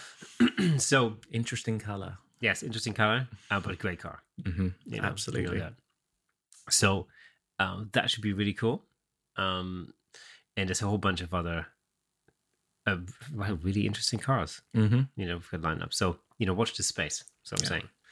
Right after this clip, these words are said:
Speaker 2: Definitely.
Speaker 1: So, um,
Speaker 2: Definitely.
Speaker 1: more, more of that later. It
Speaker 2: Yeah.
Speaker 1: just, you know, keeps us busy.
Speaker 2: Yeah. <laughs> Oh, yeah.
Speaker 1: So
Speaker 2: Absolutely.
Speaker 1: that's cool.
Speaker 2: Buy yourself some gloves, man.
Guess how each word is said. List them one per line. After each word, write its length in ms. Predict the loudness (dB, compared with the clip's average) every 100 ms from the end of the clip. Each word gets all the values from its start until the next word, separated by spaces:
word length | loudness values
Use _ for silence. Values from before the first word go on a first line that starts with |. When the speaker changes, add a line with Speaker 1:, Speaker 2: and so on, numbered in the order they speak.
| -4
Speaker 2:
Definitely. 400 | -2 0 0 0 -2 -14 -18 -4
Speaker 1:
So, 340 | -2 0 0
um, 80 | 2
Speaker 2:
Definitely. 520 | 2 2 0 -2 -4 -2
Speaker 1:
more, 480 | 2 4 4 2 -2 _
more 320 | 2 4 4
of 100 | 0
that 240 | 0 -2 -2
later. 440 | -8 -8 -8 -10 -8 -2
It 40 |
Speaker 2:
Yeah. 60 | 2
Speaker 1:
just, 220 | 2 2
you 40 |
know, 60 | -2
keeps 220 | -2 -4
us 60 | -6
busy. 340 | -10 -10 -12 -4
Speaker 2:
Yeah. 140 | 0 0 0
<laughs> 140 | 2 4
Oh, 40 |
yeah. 300 | 8 6 4 -4 -12
Speaker 1:
So 460 | -10 -4 -2 -2 -2
Speaker 2:
Absolutely. 480 | -6 -6 -4 0 0 0 _ _
Speaker 1:
that's 240 | 2 2 0
cool. 400 | 2 2 2 0 -4
Speaker 2:
Buy 120 | 0
yourself 280 | 0 -2 -4
some 160 | -2 -2
gloves, 360 | -2 -4 -6
man. 220 | -6 -6